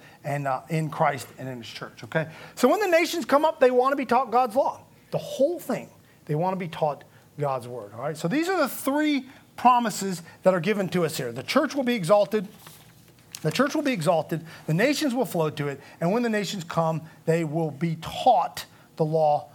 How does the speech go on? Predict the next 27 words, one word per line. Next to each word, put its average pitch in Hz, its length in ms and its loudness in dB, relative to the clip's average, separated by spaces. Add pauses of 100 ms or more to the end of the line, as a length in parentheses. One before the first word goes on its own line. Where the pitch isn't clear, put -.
(160)
of 135 160 -6
God, 117 380 -2
all 123 60 -12
right? 135 100 -8
And 165 80 -2
I 196 40 0
just 196 120 -4
wanna 269 140 2
mention 220 280 -2
three 262 400 -2
things 202 460 -2 (300)
from 190 240 0
the 180 60 -4
text 156 380 -2
that 143 100 -6
we 160 80 -4
can 156 120 -6
take 160 200 0
away 139 340 -2 (240)
and 143 100 -6
we 143 80 -4
can 127 220 -6
learn 135 440 -6
or 135 140 -6
apply 131 460 -2
here, 107 240 -16 (180)
okay? 143 240 -8